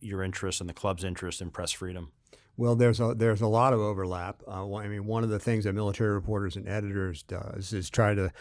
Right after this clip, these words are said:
Speaker 2: push back on, uh, Pentagon restrictions on, on the press and ensure that we have as much, uh, access as we can possibly get. And, and so that,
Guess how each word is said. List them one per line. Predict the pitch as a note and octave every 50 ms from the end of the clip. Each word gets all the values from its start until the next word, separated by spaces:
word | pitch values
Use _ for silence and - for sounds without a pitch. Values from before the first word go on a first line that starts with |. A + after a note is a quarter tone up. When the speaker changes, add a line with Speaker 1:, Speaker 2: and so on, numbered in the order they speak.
| - - -
Speaker 2:
push | - - B2+ -
back | - - A2+ A2+ A2+ A2 - -
on, | - G2+ G2 F#2 F#2 F#2+ F#2+ F#2+ F#2+ F#2+
uh, | F#2 F2+ F#2
Pentagon | - - A#2 A#2+ A2+ G#2 G2+ G#2 G2+ G2+
restrictions | G2+ F#2 - - F#2 F2 - - G#2 G#2 G#2+ - - _ _ _ - - _ _ -
on, | - F#2+ G2 G2 F#2+ G#2 F#2+
on | F#2+ G2 G2 F#2+ F#2+
the | F#2+ F#2+
press | - - G2+ F#2+ G#2 - -
and | F#2+ F2+
ensure | F#2 F#2 - - A#2 G#2+ G#2+
that | G2+ G2 F#2+ F#2+
we | F#2 F#2 G2 F2+
have | G2 G2+ F#2+ G2 G2 F#2+
as | F#2+ F#2 - -
much, | G2+ F#2+ G2 - - -
uh, | - F#2+ F#2 F#2 F#2+ G2+ -
access | G2 G2+ G2+ - - - G2+ F#2 - -
as | F#2+ F2
we | G#2 F#2
can | F2 - F#2 F2+
possibly | E2 - F#2+ F2+ - G#2 F#2+ F#2 F2
get. | E2+ G2 F2 F2 G2+ _ _ - - - - - _ -
And, | G2+ G#2 G#2 G#2 - -
and | G#2 G2+ G2+ G2+
so | F#2 - A#2 G#2+ G2+ G2
that, | G2 G2+ G2+ G2+ G#2